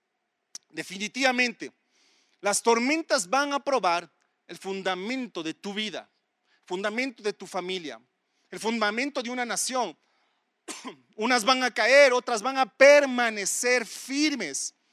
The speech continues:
Y tal vez eres de los que nos cogió desapercibido, nos cogió aquí desprevenidos y de repente empezó a derrumbarse la familia, la economía.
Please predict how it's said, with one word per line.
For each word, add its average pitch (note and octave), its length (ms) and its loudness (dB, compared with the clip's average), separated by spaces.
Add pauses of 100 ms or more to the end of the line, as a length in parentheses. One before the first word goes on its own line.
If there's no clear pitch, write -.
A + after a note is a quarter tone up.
(220)
Y G#3 80 -14
tal C#4+ 160 2
vez D#4+ 180 0
eres D#4+ 280 6
de D4 60 -8
los C#4 180 -2
que C4 100 -6
nos A#3 220 -4
cogió D4 520 6
desapercibido, A3+ 1000 0 (220)
nos G3+ 160 -4
cogió C4+ 600 6 (200)
aquí A3 320 -2
desprevenidos A#3+ 1000 2 (260)
y G#3 840 -4
de F3 140 -8
repente G3 520 -8
empezó G3+ 320 -8
a G3+ 40 -10
derrumbarse F3+ 760 -6 (480)
la C#3 120 -12
familia, G3 600 -8 (800)
la C#3 80 -14
economía. F3 640 -8